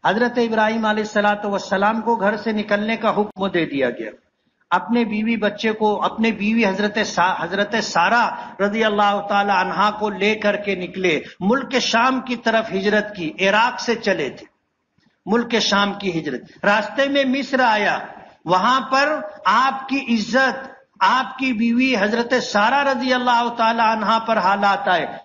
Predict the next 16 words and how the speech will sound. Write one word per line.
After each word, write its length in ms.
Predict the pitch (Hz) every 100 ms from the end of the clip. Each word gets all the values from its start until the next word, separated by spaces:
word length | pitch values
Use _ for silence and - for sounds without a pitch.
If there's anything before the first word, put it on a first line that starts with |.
| 160
अल्लाह 260 | 180 214
ने 160 | 233 233
सुरफरोई 640 | - 190 160 190 226 254
अता 280 | 226 - 156
की, 220 | - 113 _ _ _ _ _ _ _ _ _ _ -
हजरत 360 | 156 196 202 214
सारा 460 | - - 180 233
की 220 | 247 247
और 160 | 254 240
हजरत 380 | 208 208 214 240
आबरू 520 | 202 175 185 233 277
की 140 | 269
अल्लाह 300 | 247 220 240
ने 160 | 262 262
हिफाजत 580 | 190 175 190 202 254 262
की। 340 | 240 131 -